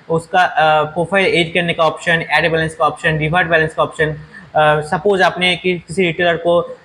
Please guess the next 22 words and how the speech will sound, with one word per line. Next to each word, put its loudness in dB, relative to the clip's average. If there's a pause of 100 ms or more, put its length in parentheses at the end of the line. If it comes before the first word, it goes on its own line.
अ, 2
advance 0
से 0
ज़्यादा, 2
कुछ -6
ज़्यादा 2
amount -2
का -4
पैसा 2
भेज 2
दिया 0
तो -4 (160)
आप 0
उनके -4
account 0
से 0
पैसा 0
जो 2
है 2
डिडक्ट 0
कर 2
सकोगे। -2